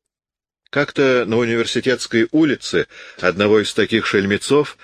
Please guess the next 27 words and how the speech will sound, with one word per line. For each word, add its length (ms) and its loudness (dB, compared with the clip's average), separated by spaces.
застали 560 0
рисующим 720 0
нос 480 -2
на 140 -2
воротах 440 2
дома 240 0
номер 260 -2
шестьдесят 640 -4
девять. 420 -6
"Зачем 400 -2
ты 80 -2
это 180 0
делаешь?" — 520 -2
спросил 480 -2
его 240 0
прохожий. 560 -4
"Здесь 520 -2
живет 540 0
поп", — 320 0
ответил 440 -2
ребенок. 540 -4
В 100 -10
доме 380 2
действительно 640 0
жил 240 0
папский 540 -2
нунций. 500 -4